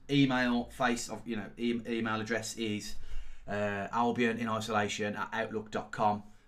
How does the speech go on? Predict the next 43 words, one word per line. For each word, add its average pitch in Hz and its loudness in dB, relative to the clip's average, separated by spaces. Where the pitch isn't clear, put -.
Facebook 123 0
page 110 2
is 104 -2
Albion 104 2
Isolation. 107 -2
Twitter 147 4
is 117 0
at 123 0
Albion 117 4
in 110 4
Iso. 117 2
So 117 0
if 110 0
you've 123 -2
got 120 0
anything 117 2
to - -8
say, 110 2
just, 113 -8
yeah, 107 -4
get 110 -2
in 107 0
touch. - -6
Um, 156 6
yeah, 165 6
so 131 4
going 170 10
on 123 6
to 147 -4
the 143 2
correspondence 131 6
that 127 4
we've 113 8
had, - 8
we've 120 2
had 135 4
a 139 2
few 139 6
people 123 2
emailing, 113 2
guessing 117 -2
who 113 2
the, 101 -2